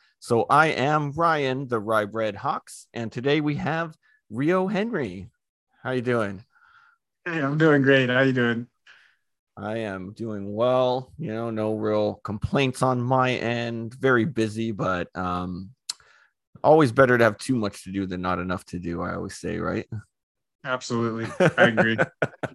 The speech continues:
Speaker 1: Yeah. So, uh, I, I, I'd like to say, tell me about yourself. More, more so tell the viewers or listeners about you. <laughs>
Speaker 2: All right. Um,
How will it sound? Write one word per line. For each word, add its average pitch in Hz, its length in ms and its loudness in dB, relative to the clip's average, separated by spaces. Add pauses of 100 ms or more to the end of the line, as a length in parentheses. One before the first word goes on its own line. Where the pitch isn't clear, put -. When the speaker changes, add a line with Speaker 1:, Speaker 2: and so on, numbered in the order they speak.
(500)
Speaker 1:
Yeah. 113 360 4 (300)
So, 131 360 8
uh, 123 480 8 (140)
I, 90 240 4 (280)
I, 139 160 -4 (200)
I'd 123 120 0
like 180 160 -4
to - 60 -20
say, - 140 -8
tell 113 240 2
me 123 180 -4
about 85 220 -4
yourself. 101 280 -6
More, 330 280 -4
more 415 200 -4
so - 200 2
tell 156 240 2
the 107 120 0
viewers 101 640 -2
or 92 120 0
listeners 98 600 -4
about 82 360 -2
you. 90 360 -4 (160)
<laughs> - 20 -8 (1200)
Speaker 2:
All 151 240 -6
right. 131 260 -2
Um, 143 920 2